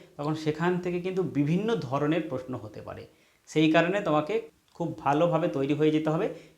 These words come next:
যেগুলো তুমি পড়াবে সেই বিষয়ের উপরে। তো এইভাবে যদি তোমরা প্রস্তুতি নিতে পারো খুব ভালোভাবে, তাহলে অবশ্যই শুধুমাত্র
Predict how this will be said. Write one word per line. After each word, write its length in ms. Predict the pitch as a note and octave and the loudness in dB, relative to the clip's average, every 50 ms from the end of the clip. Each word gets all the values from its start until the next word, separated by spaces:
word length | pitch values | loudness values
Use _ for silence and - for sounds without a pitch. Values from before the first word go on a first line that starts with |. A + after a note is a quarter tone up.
| - B2 A2+ | -14 -6 0
যেগুলো 300 | C#3 D3 D3 C#3+ D3 F3 E3+ - | 2 2 2 2 2 0 0 0
তুমি 140 | C#3 D#3 F3+ - - | -2 -2 -2 -2 -2
পড়াবে 340 | B2 B2+ C3 C3 C3+ D#3+ A3 - - - - _ _ - | 0 2 2 2 2 0 -2 -4 -6 -10 -20 _ _ -10
সেই 160 | - C#3 C#3 C3 A#2+ | -4 -2 -2 -2 -2
বিষয়ের 300 | A#2+ A2+ - C3 C#3+ D3 A#2+ | -4 -6 -6 -4 -4 -4 -4
উপরে। 220 | - - G2 F#2+ G2 - _ _ _ _ - | -6 -10 -12 -14 -14 -16 _ _ _ _ -20
তো 60 | - - - D3 D3+ | -20 -10 -2 0 2
এইভাবে 320 | F#3 F3+ D#3 E3 F3 F#3 F3+ F3 | 2 2 2 2 2 2 2 2
যদি 120 | E3+ E3+ D#3 | 0 0 0
তোমরা 160 | D#3+ D3+ D3 D3+ - | 2 2 2 2 0
প্রস্তুতি 380 | C3+ C3 - - - D3+ D#3 D3 C3 B2+ | -2 -4 -4 -4 -6 -4 -2 0 0 0
নিতে 180 | C3+ C3+ - F3+ | 0 0 0 0
পারো 220 | - E3 E3 F3 F#3 - - | 0 2 2 0 0 -2 -4
খুব 100 | - D3 B2+ - | -6 -6 -4 -2
ভালোভাবে, 360 | C#3+ D3 D#3 D3+ D#3 D#3+ G3+ A3+ - - - _ _ | -2 0 0 0 0 0 -2 -6 -8 -12 -20 _ _
তাহলে 160 | - C3+ B2+ B2+ C#3+ | -6 -4 -2 0 4
অবশ্যই 420 | D3+ F3 E3+ E3+ - G3 G3 G3+ G3+ - - | 4 4 4 4 2 0 -2 -2 -2 -6 -12
শুধুমাত্র 540 | - D#3+ D3 F3+ G3 G3+ F#3 F3 E3 - D3+ | -8 -8 -4 -4 -2 0 0 0 0 -2 -2